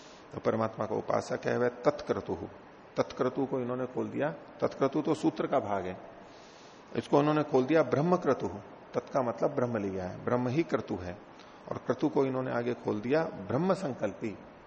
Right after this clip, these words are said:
दोनों ही जगह ब्रह्म का संकल्प करता है, मेरे को ब्रह्म को प्राप्त करना है, और ब्रह्म संकल्पी को और आगे खोल दिया ब्रह्मवर्ती भवति, ब्रह्म में वर्तन करने वाला, उसी की ओर जाने वाला होता है।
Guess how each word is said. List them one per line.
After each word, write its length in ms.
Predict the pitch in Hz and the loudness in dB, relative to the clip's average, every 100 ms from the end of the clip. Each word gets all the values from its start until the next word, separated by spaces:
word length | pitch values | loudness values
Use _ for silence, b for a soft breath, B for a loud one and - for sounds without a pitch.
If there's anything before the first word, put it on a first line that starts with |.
| - - | -20 -6
दोनों 280 | 113 123 120 | -2 0 -2
ही 100 | 120 | -4
जगह 280 | 107 107 143 | -4 -2 -4
ब्रह्म 280 | 135 120 110 | -4 -6 -6
का 160 | - 113 | -4 -6
संकल्प 480 | - 104 160 156 | -6 -4 -4 -4
करता 320 | - 104 - 113 | -2 -4 -2 -4
है, 80 | |
मेरे 200 | 113 110 | -2 -4
को 140 | 107 131 | -4 -4
ब्रह्म 280 | 107 95 101 | -4 -4 -4
को 120 | 139 | -6
प्राप्त 460 | - - - 110 | -2 -2 -2 -4
करना 220 | 107 92 92 | -6 -4 -6
है, 140 | 92 - B B B B B - | -8 -14 B B B B B 0
और 80 | 104 | 0
ब्रह्म 320 | - 117 156 | 4 4 4
संकल्पी 480 | 143 143 143 131 139 | 4 4 2 2 2
को 140 | 127 | 6
और 100 | 123 | 6
आगे 220 | 117 113 | 6 2
खोल 240 | 117 - 101 | 0 -2 0
दिया 220 | 131 160 B B B - - | 2 0 B B B -18 -6
ब्रह्मवर्ती 680 | 92 123 165 151 98 - 160 | -2 2 4 4 4 2 0
भवति, 540 | 139 98 95 123 110 104 - - | 0 -2 -2 -4 -6 -8 -14 -10
ब्रह्म 280 | 104 117 127 | -6 -4 -2
में 120 | 127 | 0
वर्तन 380 | 123 110 - 151 | 0 0 -2 -2
करने 300 | 143 117 113 | 0 0 0
वाला, 360 | 104 104 123 143 - | -2 -2 -2 -4 -6
उसी 200 | - 113 | -6 -6
की 180 | - 104 | -2 0
ओर 180 | 101 | 0
जाने 280 | 98 95 92 | -2 -4 -4
वाला 220 | 92 98 | -4 -4
होता 360 | 165 139 - - | -6 -8 -10 -12
है। 120 | 113 | -16